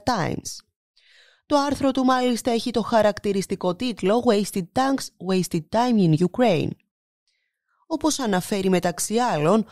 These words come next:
ο ακατάλληλος σχεδιασμός του νατο θα σκοτώσει περισσότερους Ουκρανούς και θα διακινδυνεύσει έναν ευρύτερο πόλεμο μεταξύ Ρωσίας και Δύσης.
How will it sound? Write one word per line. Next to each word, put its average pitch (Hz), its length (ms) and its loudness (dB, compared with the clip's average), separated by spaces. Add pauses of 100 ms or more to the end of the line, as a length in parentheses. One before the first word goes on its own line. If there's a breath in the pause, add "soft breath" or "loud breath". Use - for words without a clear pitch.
(140 loud breath)
ο - 120 0
ακατάλληλος 180 760 2
σχεδιασμός 175 640 0
του 185 100 -2
νατο 240 440 0 (140 loud breath)
θα 320 140 -2
σκοτώσει 269 600 0
περισσότερους 175 760 -2
Ουκρανούς 233 460 0 (160 loud breath)
και 160 120 -16
θα 165 100 -10
διακινδυνεύσει 165 880 0
έναν 170 200 0
ευρύτερο 151 580 -2
πόλεμο 202 480 0
μεταξύ 240 500 -4
Ρωσίας 160 480 -2
και 233 120 -2
Δύσης. 180 580 -4